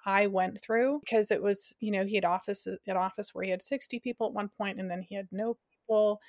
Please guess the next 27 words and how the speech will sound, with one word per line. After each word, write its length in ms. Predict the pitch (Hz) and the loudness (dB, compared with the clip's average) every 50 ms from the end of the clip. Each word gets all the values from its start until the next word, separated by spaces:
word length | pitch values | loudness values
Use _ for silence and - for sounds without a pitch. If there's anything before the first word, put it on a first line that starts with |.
| - - - | -10 -4 -2
and 140 | 208 202 | 0 0
it's 220 | 180 - - - - | 0 -2 -4 -4 0
very 300 | 202 220 214 208 208 208 | 2 4 6 6 6 6
up 160 | 180 185 - | 4 2 0
and 140 | 185 190 190 | -2 -4 0
down, 460 | 185 190 202 196 180 - 226 208 208 185 | 0 2 2 2 0 -2 -4 -6 -6 -4
right? 260 | 202 190 196 202 208 | -2 0 2 2 2
And, 260 | 202 185 196 190 185 - - | 2 0 0 -2 -6 -6 -6
and 160 | 202 196 196 | -4 -2 -2
then 80 | 190 196 | -2 -2
it 160 | 180 208 - | -4 -6 -8
kind 180 | - - - | -8 -6 -4
of 100 | 190 185 - | -4 -4 -2
got 240 | - - 76 - - _ _ _ _ _ _ - | -2 -2 -2 -2 -8 _ _ _ _ _ _ -6
a 40 | 208 | -2
little 260 | 202 196 185 175 - - | 0 0 0 0 -2 -4
even 340 | 208 196 - 190 196 190 - _ - | -8 -8 -6 -6 -8 -8 -10 _ -8
more 300 | 233 208 208 214 202 208 | -4 0 2 4 2 2
challenging, 520 | - - 190 170 175 185 185 - 190 180 | 0 -2 -4 -2 -2 -2 -2 -2 -2 0
I 80 | 175 180 | -2 -2
believe, 260 | 185 170 170 180 190 | -2 -2 -2 -2 -2
in 40 | 196 | -2
that 140 | 180 170 180 | -2 0 0
industry 480 | 180 180 185 190 - - - - - | -2 -2 -2 -4 -4 -6 -6 -4 -2
after 340 | 190 185 185 180 - - 185 | -2 -2 -2 -2 -2 -4 -4
the 100 | 180 180 | -4 -4
nineties. 560 | 180 190 - - - 196 - 233 196 - - | -6 -4 -4 -4 -4 -6 -8 -8 -6 -6 -6